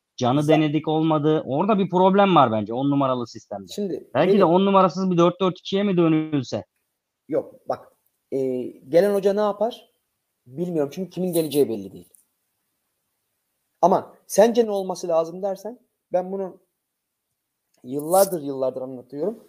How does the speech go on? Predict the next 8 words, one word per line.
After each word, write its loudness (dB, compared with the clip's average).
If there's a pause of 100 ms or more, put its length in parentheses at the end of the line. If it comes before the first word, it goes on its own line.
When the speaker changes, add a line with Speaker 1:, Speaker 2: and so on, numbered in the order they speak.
(260)
Speaker 2:
Yine 2
anlatırım. -4
Bak, -8 (100)
bence 4
şu -2
olması 2
lazım. -8 (2000)
Ee, 0